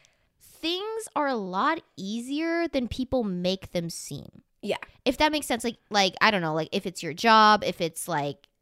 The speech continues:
Speaker 1: I don't know, like, a hobby you've picked up that people have been like, "Oh, like, it's so hard. Like, it takes so much time." And then you do it and you're kinda like, "It really wasn't that difficult." Like, I don't know what everybody's talking
Speaker 2: Like, you just,
Speaker 1: about.
Speaker 2: like, put your mind to it and just get it
Speaker 1: Yeah.
Speaker 2: done.
Speaker 1: And
Speaker 2: Like
Speaker 1: so I think it's, like,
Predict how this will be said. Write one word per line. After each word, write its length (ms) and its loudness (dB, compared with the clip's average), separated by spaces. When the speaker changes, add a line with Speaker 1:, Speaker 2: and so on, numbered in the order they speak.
Speaker 1:
I 100 0
don't 100 -6
know, 200 -6
like, 220 -6
a 420 -2
hobby 340 0
you've 200 -8
picked 240 -6
up 180 2
that 140 -2
people 260 -6
have 120 -4
been 120 -8
like, 140 -14
"Oh, 120 -8
like, 160 -18
it's 140 -12
so 200 -4
hard. 260 -4
Like, 140 -8
it 60 -14
takes 220 -6
so 100 -4
much 160 -8
time." 240 0
And 80 -4
then 100 -4
you 60 -6
do 140 -4
it 40 -2
and 80 -6
you're 100 -12
kinda 160 -8
like, 180 -10
"It 160 -14
really 260 -4
wasn't 240 -10
that 140 -8
difficult." 640 -10
Like, 140 -6
I 80 0
don't 100 -4
know 80 -4
what 100 0
everybody's 340 -6
talking 400 -4
Speaker 2:
Like, 120 -2
you 60 -2
just, 100 4
Speaker 1:
about. 80 2
Speaker 2:
like, 100 -2
put 100 2
your 100 0
mind 240 2
to 100 -2
it 100 -2
and 100 -2
just 300 -10
get 140 0
it 60 4
Speaker 1:
Yeah. 260 8
Speaker 2:
done. 60 0
Speaker 1:
And 360 2
Speaker 2:
Like 80 2
Speaker 1:
so 140 4
I 80 6
think 280 -4
it's, 140 -6
like, 240 0